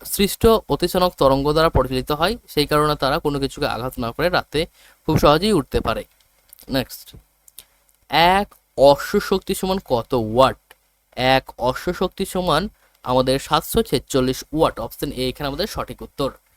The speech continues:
নেক্সট, নিচের কোন দুটি জোড়া যথাযথ নয়? যথাযথ নয় বলা হয়েছে, ঠিক আছে? এই নয় কোশ্চেনগুলো দেখছো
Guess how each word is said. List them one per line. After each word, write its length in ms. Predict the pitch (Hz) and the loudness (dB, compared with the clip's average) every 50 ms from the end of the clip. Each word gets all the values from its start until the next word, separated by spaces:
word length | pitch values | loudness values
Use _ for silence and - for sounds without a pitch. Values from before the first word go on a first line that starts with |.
| _ _ _ _ _ - | _ _ _ _ _ -10
নেক্সট, 360 | 143 143 131 - - - - - - - - _ _ _ _ _ _ _ _ _ _ _ _ _ _ _ _ _ _ _ _ _ _ _ _ _ - | -8 -8 -8 -8 -8 -10 -10 -10 -14 -16 -16 _ _ _ _ _ _ _ _ _ _ _ _ _ _ _ _ _ _ _ _ _ _ _ _ _ -4
নিচের 300 | 160 202 - - 254 262 - _ - | -4 0 4 4 4 4 4 _ -4
কোন 180 | 196 202 214 214 214 | -2 0 0 2 2
দুটি 200 | 214 226 - 240 233 185 | 0 0 0 -2 -2 0
জোড়া 260 | - 160 156 156 160 165 160 - - - 143 135 | 2 2 6 6 6 6 4 2 -8 -20 -8 0
যথাযথ 480 | - 160 156 - - 196 196 190 185 - 196 185 151 127 | 2 2 2 2 0 0 2 2 2 2 0 -2 0 0
নয়? 220 | 123 123 110 - - _ _ _ _ _ - | 0 0 -2 -4 -8 _ _ _ _ _ 0
যথাযথ 360 | 139 147 170 185 180 175 - 208 196 160 131 123 | 0 2 4 4 2 2 2 0 -2 -2 0 2
নয় 180 | 127 139 156 160 143 | 4 6 6 4 4
বলা 120 | 131 120 123 123 | 2 2 2 0
হয়েছে, 180 | 120 117 127 - | -2 -4 -4 -4
ঠিক 100 | 196 226 247 247 | -4 -4 -4 -4
আছে? 140 | - - 139 113 123 | -6 -6 -12 -10 -10
এই 60 | 143 143 143 | -8 -8 -8
নয় 140 | 151 180 190 - | -8 -8 -8 -8
কোশ্চেনগুলো 460 | 175 175 - - 170 160 151 160 170 147 | -10 -10 -10 -10 -12 -10 -8 -10 -8 -8
দেখছো 200 | 135 135 - - | -8 -10 -8 -8